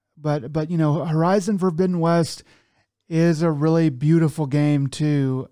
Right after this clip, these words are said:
Um, I don't think it's, it'll get, it'll get picked, but it is a, it is a big nod here.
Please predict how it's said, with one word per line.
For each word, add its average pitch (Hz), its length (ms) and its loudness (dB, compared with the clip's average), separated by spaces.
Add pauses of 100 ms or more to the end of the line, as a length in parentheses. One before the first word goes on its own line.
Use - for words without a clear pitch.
(100)
Um, 139 320 -8
I 147 160 -10 (160)
don't 165 280 -2
think 160 220 -4
it's, - 260 -6
it'll 151 280 -8
get, 147 380 -4 (640)
it'll 151 200 0
get 135 240 -4
picked, 147 380 -2
but 139 180 0
it 147 100 -2
is 143 200 2
a, 139 220 -2
it 151 100 -4
is 139 120 0
a 131 40 -4
big 131 220 -4
nod 139 300 -4
here. 135 440 -2